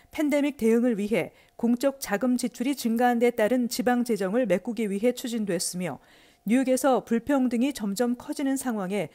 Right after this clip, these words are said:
대응해야 한다는 여론도 반영됐습니다. 한편 경제 전문지 포춘이 선정한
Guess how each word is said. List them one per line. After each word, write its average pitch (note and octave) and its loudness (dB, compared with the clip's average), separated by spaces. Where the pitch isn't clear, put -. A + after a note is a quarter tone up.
대응해야 B3 4
한다는 A3 -2
여론도 G#3+ 0
반영됐습니다. G3+ -6
한편 C#4+ 0
경제 B3 0
전문지 A#3 0
포춘이 C4 -2
선정한 G#3+ -2